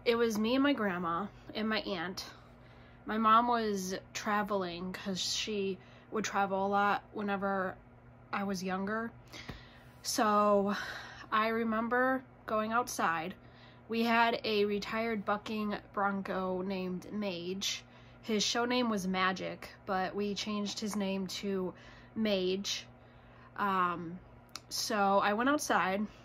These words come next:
and we have this, like, field where we put our hay for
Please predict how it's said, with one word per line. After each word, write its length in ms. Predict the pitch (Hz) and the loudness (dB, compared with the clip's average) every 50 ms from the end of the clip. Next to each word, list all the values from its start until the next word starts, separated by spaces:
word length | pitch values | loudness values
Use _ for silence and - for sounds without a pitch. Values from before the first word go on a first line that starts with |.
| - - - | -20 -12 -6
and 280 | - 202 202 202 208 202 | -2 0 0 0 2 2
we 120 | 208 214 | 0 0
have 320 | 202 - 226 226 240 233 233 | 0 0 0 0 0 2 4
this, 260 | 285 285 277 - - | 4 4 4 2 0
like, 360 | 262 226 202 190 - - - - - - - - - - - - - - - - - - - - - - - - - - - - - - - - - - - - - - - - - - - - - - - - - - - | 0 0 0 0 -2 -8 -14 -18 -20 -20 -20 -20 -20 -20 -20 -20 -20 -20 -20 -20 -20 -20 -20 -20 -20 -20 -20 -20 -20 -20 -20 -20 -20 -20 -20 -20 -20 -20 -20 -20 -20 -20 -20 -20 -20 -20 -20 -20 -20 -20 -20 -20 -20 -20 -18
field 680 | - - - - 226 208 208 208 214 220 247 240 - - - - - - - - | -16 -12 -8 -4 0 2 4 4 4 4 2 0 -2 -6 -12 -16 -18 -18 -12 -8
where 640 | - 208 208 202 208 208 202 196 196 190 196 196 - - - - - | -4 0 2 4 4 4 4 4 4 2 0 -2 -4 -10 -18 -8 -2
we 440 | 214 214 214 208 208 202 202 180 - - - - - - | 0 0 0 2 0 0 -2 -2 -4 -8 -14 -20 -18 -14
put 180 | - - 233 208 | -8 -4 -2 0
our 140 | 208 196 190 | 0 0 0
hay 360 | 180 - 214 208 202 202 214 | -2 -2 0 2 2 2 0
for 400 | 202 - 214 202 196 190 190 | -2 -2 -2 0 0 0 -2